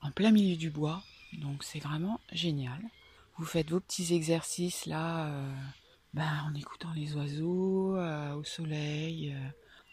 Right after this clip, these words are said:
mi-ombre, mi-soleil, enfin non, c'est vraiment trop bien. Et donc j'essaye de m'y tenir, mais je fais mes petits exercices, il y a un rameur, il y a,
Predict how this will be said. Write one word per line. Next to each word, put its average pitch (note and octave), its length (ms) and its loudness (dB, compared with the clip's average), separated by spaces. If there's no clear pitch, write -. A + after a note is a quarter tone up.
mi-ombre, F3 460 8
mi-soleil, E3 640 2
enfin D3+ 220 -2
non, D3+ 120 0
c'est - 260 -4
vraiment G3+ 240 4
trop G3 200 2
bien. E3 260 4
Et F3 80 0
donc F#3+ 120 4
j'essaye G#3+ 300 8
de A3 80 8
m'y G3+ 160 8
tenir, F#3 520 4
mais F3+ 100 4
je - 60 -4
fais - 120 -2
mes D3 100 0
petits - 240 -6
exercices, D3 600 -2
il C3 60 -2
y B2+ 40 0
a C3 40 0
un - 20 0
rameur, B2 720 -4
il B2+ 80 -6
y B2 40 -6
a, A2+ 280 -6